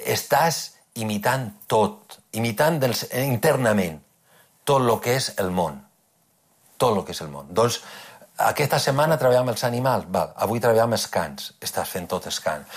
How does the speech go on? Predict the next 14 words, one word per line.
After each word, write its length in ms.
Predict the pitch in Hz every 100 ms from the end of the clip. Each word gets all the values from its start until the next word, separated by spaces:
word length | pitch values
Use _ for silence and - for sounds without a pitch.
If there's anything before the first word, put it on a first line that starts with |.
| -
Demà 160 | - 107 117
treballem 320 | 117 113 117
els 160 | 104 104
insectes, 560 | 90 101 87 - 90
estàs 380 | - - 92 85
treballant 460 | - 92 90 110 110
insectes. 560 | 107 - 90 - 80 76 - - - - -
Fem 240 | - 110 120
els 140 | -
peixos, 460 | 113 104 - 76 - -
estàs 300 | - 95 -
treballant 260 | 92 101
els 140 | 104 -
peixos. 460 | 85 82 - -